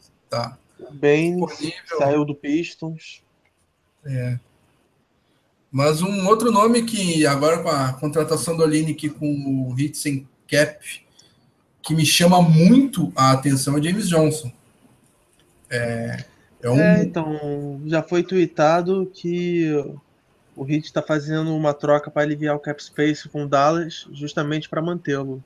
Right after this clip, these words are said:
Speaker 2: Então a
Speaker 1: Hum.
Speaker 2: tendência é que ele fique em South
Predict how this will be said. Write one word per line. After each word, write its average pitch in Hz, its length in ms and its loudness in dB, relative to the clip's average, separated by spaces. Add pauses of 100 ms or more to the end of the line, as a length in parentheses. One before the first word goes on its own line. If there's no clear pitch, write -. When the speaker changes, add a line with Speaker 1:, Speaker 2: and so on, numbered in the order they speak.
(840)
Speaker 2:
Então 127 320 4
a 143 40 6
Speaker 1:
Hum. 143 80 8
Speaker 2:
tendência 135 460 0
é - 20 -8
que 156 100 -6
ele 151 140 -2
fique 151 340 -8
em 151 60 -8
South 135 180 -6